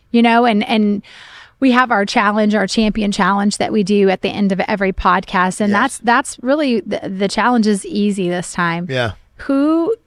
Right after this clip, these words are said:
Speaker 1: is it that you haven't forgiven?
Speaker 2: Hmm.
Speaker 1: Maybe it's even yourself.
Speaker 2: Wow.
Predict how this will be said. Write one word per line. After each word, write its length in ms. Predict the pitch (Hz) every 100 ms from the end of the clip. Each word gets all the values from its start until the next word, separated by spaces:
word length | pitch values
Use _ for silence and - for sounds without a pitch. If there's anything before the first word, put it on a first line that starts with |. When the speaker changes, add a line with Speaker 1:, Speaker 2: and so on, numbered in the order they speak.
| _ _ _ -
Speaker 1:
is 280 | 269 240 202
it 440 | 214 - - - - _ _ _ _ _ _ _ -
that 160 | 214
you 100 | 220
haven't 400 | 185 208 208 220
forgiven? 520 | - 208 208 175 170 180 - - - _ _ _ _ _ _ _ _ -
Speaker 2:
Hmm. 40 |
Speaker 1:
Maybe 240 | 214 220 277
it's 140 | -
even 260 | 277 254 240
yourself. 640 | 220 - 214 240 220 -
Speaker 2:
Wow. 300 | 113 117 107